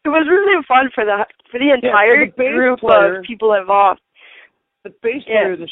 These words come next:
Speaker 2: show are the Oxen, 'cause an ox pluralized is oxen, right? When you have more than one ox, it's not oxen. It's not like, "Oh, look at that field of oxes." It's more like, it's, it's, that's
Speaker 1: Field.
Speaker 2: incredible. Oh, it's, "Look at that, look at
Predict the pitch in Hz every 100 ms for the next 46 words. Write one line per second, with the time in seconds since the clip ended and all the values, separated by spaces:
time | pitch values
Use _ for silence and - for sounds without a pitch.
0 | - 139 139 165 - 156 147 156 165 175
1 | 190 _ 120 110 151 _ _ _ _ _
2 | - 160 _ 175 175 165 175 185 - _
3 | _ _ _ - 202 214 170 127 117 143
4 | 143 _ _ _ _ _ 151 135 - 165
5 | 165 - 127 113 - _ _ _ 131 139
6 | 196 170 160 151 175 165 160 156 151 151
7 | - _ 131 160 156 - 151 156 127 120
8 | 160 160 - _ _ 220 233 277 277 240
9 | - - 240 208 170 - 185 202 - 104
10 | _ _ _ - 156 170 180 165 156 -
11 | 160 156 _ 160 - - - 139 247 262
12 | - - - - - - - - - _
13 | 262 202 175 190 233 220 214 208 - 190
14 | 233 233